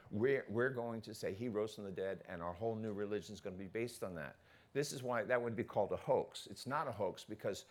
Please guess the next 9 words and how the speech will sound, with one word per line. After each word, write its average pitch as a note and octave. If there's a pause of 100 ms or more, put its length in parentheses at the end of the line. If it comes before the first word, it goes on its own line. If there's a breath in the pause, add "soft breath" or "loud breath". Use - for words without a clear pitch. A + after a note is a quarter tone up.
(220 loud breath)
six -
apostles - (400 soft breath)
were A#2
crucified A2+ (160)
like F2
Christ. - (160)
Six -
of A#2+
them. -